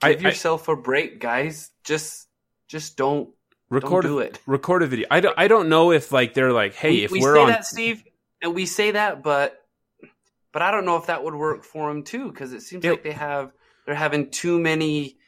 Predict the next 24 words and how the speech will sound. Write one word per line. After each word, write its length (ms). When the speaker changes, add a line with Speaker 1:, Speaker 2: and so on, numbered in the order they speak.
Speaker 2:
too 140
many 280
things 640
kinda 260
creep 400
up 200
on 180
'em, 200
and 160
I, 340
and 160
it's 100
unfortunate 800
that 160
that's 380
what's 200
happening. 580
Um, 600
but, 420
but 120
it's 160
okay. 560
I, 60
I, 60